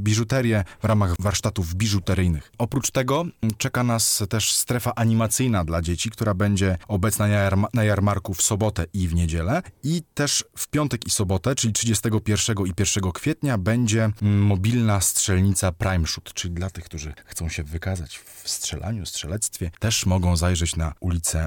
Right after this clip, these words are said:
mm, Warszawską. Oprócz tego, no, sobota, no, to będzie też dzień, gdzie pod kamienicą Warszawska osiemnaście będzie rozstawiona scena i też będą się odbywały koncerty.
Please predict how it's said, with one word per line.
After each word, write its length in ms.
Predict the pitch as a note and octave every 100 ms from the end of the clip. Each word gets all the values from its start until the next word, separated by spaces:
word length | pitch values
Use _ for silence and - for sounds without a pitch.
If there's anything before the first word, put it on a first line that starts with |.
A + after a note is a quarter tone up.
| -
mm, 400 | F2+ F2 E2+ E2+
Warszawską. 760 | - F#2+ F#2 - - - - - - - - _ _
Oprócz 300 | D3 C#3 C#3+
tego, 320 | - B2+ B2+ D3
no, 200 | C3+ B2+
sobota, 720 | - B2+ C3+ C3+ G#2 G#2 A#2+ A2+
no, 220 | G2+ G2+
to 120 | G#2+
będzie 260 | G2 G#2+ G#2+
też 160 | G#2
dzień, 300 | F#2 G2 G#2+
gdzie 560 | G2 F2 F#2+ G2 G2+ G#2 - _
pod 360 | G2 G2+ - -
kamienicą 760 | G#2 G2+ G2 G2+ - F#2+ F2+ E2+ E2
Warszawska 720 | E2+ E2 F#2+ F2 G#2 - F#2+
osiemnaście 580 | E2+ F2+ F2+ G#2+ - F#2
będzie 300 | F#2+ G2 F#2
rozstawiona 540 | F2 - F2 F2 E2
scena 500 | - - E2 D#2 A#2 -
i 100 | F2+ - -
też 220 | A#2+ A2+
będą 380 | F#2 G2 F#2+ F#2+
się 180 | -
odbywały 560 | - D#2+ D#2+ F2+ F2+ F2+
koncerty. 540 | - G#2 - G2 -